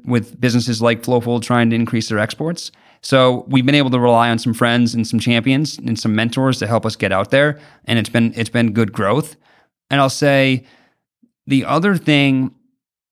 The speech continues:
was, there's no mistaking it. A lot of people will say, like, "Is, isn't it risky shipping overseas? Isn't it, are you worried about them ripping you off and whatnot?"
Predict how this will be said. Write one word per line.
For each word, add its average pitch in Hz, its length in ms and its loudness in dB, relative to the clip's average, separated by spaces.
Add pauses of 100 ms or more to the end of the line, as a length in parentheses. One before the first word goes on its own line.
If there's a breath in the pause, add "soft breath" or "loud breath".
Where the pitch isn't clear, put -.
(640)
was, 127 760 -2 (800)
there's 151 180 -2
no 180 180 4
mistaking 151 460 2
it. 131 200 2
A 135 100 -6
lot 156 140 2
of 185 60 -2
people 175 140 -2
will 131 100 -2
say, 127 180 2
like, 117 260 -2
"Is, 131 200 -4
isn't 147 240 2
it 156 80 4
risky 127 420 0
shipping 98 320 -4
overseas? - 580 -12
Isn't 110 220 -2
it, 123 420 -6
are 127 120 0
you 127 160 4
worried 139 260 2
about 127 200 0
them 120 140 2
ripping 113 240 0
you 107 160 0
off 98 280 -4
and - 80 -10
whatnot?" - 280 -6